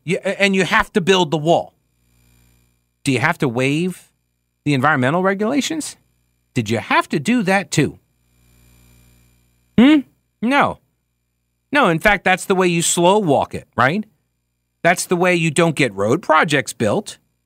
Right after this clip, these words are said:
That's the way you don't allow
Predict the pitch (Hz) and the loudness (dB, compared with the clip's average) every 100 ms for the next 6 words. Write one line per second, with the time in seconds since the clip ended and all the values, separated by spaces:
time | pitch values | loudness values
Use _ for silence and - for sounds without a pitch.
0 | _ _ - 131 - 139 135 131 127 123 | _ _ -2 -2 -2 -2 0 2 0 -2
1 | - _ _ 131 131 147 135 135 127 131 | -6 _ _ -4 0 0 0 0 0 2
2 | 127 123 120 | 2 2 -2